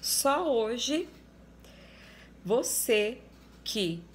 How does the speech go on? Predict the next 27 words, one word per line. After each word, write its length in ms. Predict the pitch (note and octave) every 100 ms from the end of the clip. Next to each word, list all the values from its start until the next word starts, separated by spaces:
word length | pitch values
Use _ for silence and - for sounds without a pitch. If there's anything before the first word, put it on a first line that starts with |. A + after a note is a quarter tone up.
| - -
é, 760 | F3+ F3 E3+ E3 E3 D#3+ E3 E3+
faz 300 | A3 B3 -
parte 720 | A3+ G#3 A3 - - C4 -
da 200 | D#3+ F#3+
minha 360 | F#3 G3+ B3 D4+
lista 500 | A#3 G3+ G#3 - A#3
e 100 | G3+
tem 280 | - G3 F#3
exclusividade, 1160 | G3 A3+ G#3 G#3 B3 A3+ G#3+ G#3+ A3+ B3 B3+ -
vai 600 | G#3+ G3 A#3 A#3+ B3+ F4 - - - -
comprando 640 | A3+ G#3 B3 A#3+ C4+ C4+
tal 240 | C4+ B3
coisa, 420 | B3+ A3 G#3+ A#3 A#3
vai 240 | G#3+ A#3
ganhar 480 | G#3+ A#3 G#3+ G3+ G#3+ - - -
isso. 460 | E3+ D#3+ - - - -
Olha 260 | G#3 D4
só, 300 | - - - - - - -
unindo 640 | F#3 F#3 F3+ G3+ G#3 A3 A#3+ - - - - - - -
as 280 | F3+ F#3
três 320 | - G3 A3 A3
palavras 640 | A3+ A3+ G3+ G3 F#3 G3
poderosas, 720 | - G3 A3 G#3 D#3 D3+ D#3+
tá? 140 | - G3
Então, 260 | G3+ A3+
você 180 | A#3+ B3
pode 460 | B3+ A3 A#3 A#3+